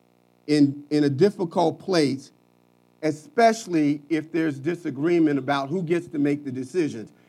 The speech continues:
Is the decision maker the one who makes the most money?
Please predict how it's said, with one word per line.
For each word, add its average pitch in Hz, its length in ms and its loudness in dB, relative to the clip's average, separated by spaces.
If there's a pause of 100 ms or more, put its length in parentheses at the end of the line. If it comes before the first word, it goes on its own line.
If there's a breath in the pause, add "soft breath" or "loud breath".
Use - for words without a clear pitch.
(120)
Is 143 160 -4
the 143 80 -4
decision 170 560 0
maker 160 440 0 (140 loud breath)
the 135 80 -4
one 160 200 2
who 160 80 6
makes 151 280 4
the 143 80 -4
most 127 260 -6
money? 196 460 2